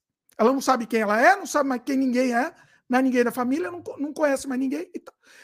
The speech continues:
Se alguém fizer uma piada de demência, eu, eu, a-, pode ser que eu não ache graça, mas eu não vou querer cancelar a pessoa porque ela fez uma piada de demência, entendeu? Sinceramente,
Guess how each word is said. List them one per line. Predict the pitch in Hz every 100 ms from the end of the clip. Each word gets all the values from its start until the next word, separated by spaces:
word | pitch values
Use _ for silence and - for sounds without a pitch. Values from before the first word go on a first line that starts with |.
| _ -
Se | -
alguém | 508 277 480 -
fizer | 349 240
uma | 269 240
piada | 269 240 233 185
de | 202
demência, | 196 202 269 240 - 143 131 _ _ _ _ _ _ _ _ _ _ _ _ _ _ -
eu, | 403 - - _ _ _ _ _ _ _
eu, | 190 220 247 - _ _ _ _ - 285 -
a-, | - 330 -
pode | - 440 403
ser | 415
que | 349
eu |
não | 403 381
ache | 330 -
graça, | 320 359 370 - 285
mas | 302 330
eu |
não | 440 427
vou | 427
querer | 554 392 330
cancelar | 339 285 - 285 254
a | 294
pessoa | 262 - 359
porque | -
ela | 392
fez | - 339
uma | 320 302
piada | 320 277 269
de | 214
demência, | 220 220 254 - - 139 _ _
entendeu? | 233 247 254 156 _ _ _
Sinceramente, | - 339 415 427 370 277